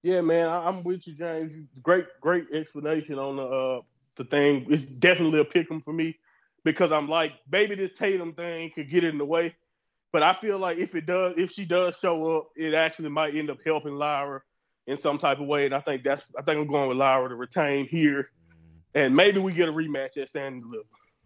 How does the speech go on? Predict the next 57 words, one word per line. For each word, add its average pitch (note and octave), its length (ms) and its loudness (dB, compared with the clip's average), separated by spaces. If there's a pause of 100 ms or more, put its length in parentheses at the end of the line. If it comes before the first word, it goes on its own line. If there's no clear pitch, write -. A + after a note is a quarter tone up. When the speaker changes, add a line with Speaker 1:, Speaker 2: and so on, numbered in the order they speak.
(440)
Speaker 2:
Well, D3 120 -8
that's - 80 -8
Speaker 1:
Some - 60 2
Speaker 2:
what B2 40 2
I'm A#2 60 -6
saying. D#3 180 -2
Speaker 1:
sort. A#2 160 -4
Speaker 2:
I - 40 -2
don't C3 80 -6
know A#2+ 80 -4
what A#2 200 -10
they A2+ 100 -6
do B2 200 -8
at G#2+ 100 -16
Stand F#2+ 320 -12
and F#2 120 -14
Deliver. E2 560 -16
But A2 200 -12
again, A#2 180 0
Speaker 1:
That's F#3 200 4
the E3+ 100 2
Speaker 2:
I'm C#3+ 80 0
Speaker 1:
thing. C#3 380 2
Speaker 2:
stupid. D3 100 0 (400)
Speaker 1:
Yeah, C3+ 80 0
it C#3+ 80 4
makes E3 200 0
you D#3 80 -8
Speaker 2:
Mm. A2+ 60 -16
Speaker 1:
think. D3+ 300 -2
Speaker 2:
Yeah. D3+ 100 -12 (140)
Speaker 1:
Yeah. A#2 180 -8 (720)
Speaker 2:
And D3 140 -8
another D3+ 260 -2
thing C3+ 220 -2
as A2+ 120 -2
well, B2+ 360 -4
that A2 160 -14
I A2 120 -14
don't A#2+ 200 -10
know G#2+ 80 -8
what G#2 160 -10
they G#2+ 100 -10
do G#2 80 -12
at G2+ 100 -16
Stand G2+ 280 -14
and F#2+ 80 -16
Deliver. F2+ 340 -12 (560)
Because A#2 260 -10
if A#2+ 140 -8
they're D#3 220 -6
dragging C#3 360 -8
off A#2+ 140 -12
in B2+ 80 -10
the A2+ 80 -10
main A#2+ 240 -10
event G#2+ 400 -10